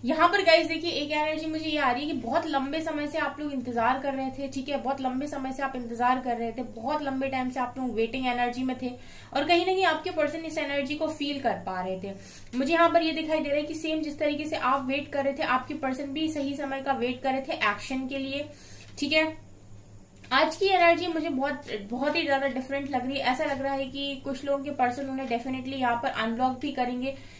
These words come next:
क्योंकि वो, अ, इस वक्त बहुत positive है इस connection को। ये reading काफी positive नजर आ रही है, ठीक है। आप लोगों के बीच में जो भी अच्छी चीजें हैं वो यहाँ पर मुझे ज्यादा दिखाई दे रही हैं। So, ऐसा लग रहा है कि आपके person कहीं ना कहीं इस reading के आसपास definitely आपको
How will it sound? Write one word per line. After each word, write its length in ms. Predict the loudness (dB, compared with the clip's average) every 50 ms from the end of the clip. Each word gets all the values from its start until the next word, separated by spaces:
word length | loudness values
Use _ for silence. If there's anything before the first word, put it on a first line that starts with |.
| -20 -6 -2
क्योंकि 280 | -2 0 4 4 4
वो, 300 | 4 4 6 8 8 8
अ, 440 | 8 8 6 6 8 8 10 10 8 6 4 -6 -14 -12 -6 -6
इस 140 | -6 2 4
वक्त 200 | 4 4 4 4
बहुत 260 | 6 6 6 6 4 2
positive 480 | 6 6 6 6 6 2 4 2 4 4
है 140 | 2 0
इस 120 | 0 -2 -4
connection 400 | -4 -4 -4 -4 -4 -6 -6 -4
को। 60 | -2
ये 80 | -2 -2
reading 320 | -2 -2 -2 -4 -2 -2
काफी 220 | -2 -2 -2 -4 -4
positive 500 | -2 0 2 2 2 0 -2 -2 -2 0
नजर 260 | 0 2 4 4 2
आ 200 | 2 2 0 0
रही 220 | 0 -2 -6 -8 -6
है, 180 | -6 -6 -8 -8 -12 -18 -18 -16 -16 -16 -10 -8
ठीक 120 | -6 -2 0
है। 60 | 4
आप 220 | 6 6 6 6 4
लोगों 140 | -2 -2 -2
के 100 | 0 -2
बीच 240 | -2 -2 -2 -2 -4
में 100 | -6 -4
जो 120 | -4 -4 -2
भी 120 | -2 -4
अच्छी 460 | -2 -2 -2 -2 -2 -6 -6 -4 -4 -2
चीजें 280 | -2 -2 -2 -2 -2
हैं 180 | -2 -2 -2 -2
वो 140 | -2 -2 -2
यहाँ 260 | -2 -2 0 -2 -2 0
पर 80 | -2 -2
मुझे 280 | -2 -2 -2 -2 -2 0
ज्यादा 320 | 2 2 2 4 4 2
दिखाई 340 | 0 -2 -2 0 2 2 2
दे 140 | 2 0 0
रही 280 | 0 -2 -2 -2 -2
हैं। 140 | -2 -2 -6 -12 -14 -16 -16 -12
So, 80 | -6 0
ऐसा 300 | 2 2 6 6 8 8
लग 200 | 8 6 4 2
रहा 180 | 0 2 2
है 140 | 2 2 2
कि 160 | 0 -4 -2
आपके 380 | 0 2 2 2 2 0 -4 -4
person 420 | -4 -4 -4 -2 -2 -2 -2 -2 -4 -4 -2 -2
कहीं 220 | -2 -2 0 -2
ना 80 | -4 -4
कहीं 240 | -4 -6 -6 -6 -4
इस 220 | -6 -6 -4 -4
reading 340 | -4 -4 -2 -4 -4 -4 -4
के 80 | -4 -2 0
आसपास 400 | -2 -2 -2 -2 -2 -2 0 0
definitely 580 | 2 0 0 0 -2 -4 -4 -4 -6 -6 -2 0
आपको 340 | 2 2 2 0 -6 -8